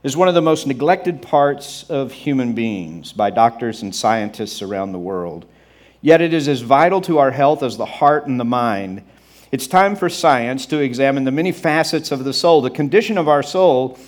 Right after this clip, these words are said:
is usually the source of many of our sicknesses."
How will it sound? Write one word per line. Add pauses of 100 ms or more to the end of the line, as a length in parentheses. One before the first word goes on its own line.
(220)
is
usually
the
source
of
many (340)
of
our
sicknesses."